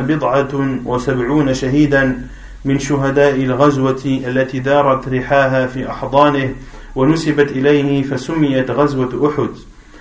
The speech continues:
فإذا أراد أحد قدم المدينة أن يزور البقيع أو شهداء أحد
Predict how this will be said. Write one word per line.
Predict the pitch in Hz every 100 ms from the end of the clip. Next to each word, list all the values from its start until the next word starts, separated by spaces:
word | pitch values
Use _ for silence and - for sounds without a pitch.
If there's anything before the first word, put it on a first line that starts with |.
| - - - - -
فإذا | 143 170 165 160 151
أراد | 156 175 151
أحد | 151 156 165 147 147 143 127 - - - -
قدم | 156 151 143
المدينة | 139 139 135 160 151 139
أن | 139 139
يزور | 135 131 147 131
البقيع | 127 127 143 147 147 - 135
أو | 135 131
شهداء | 131 135 131 131 147 139 131 151
أحد | 151 170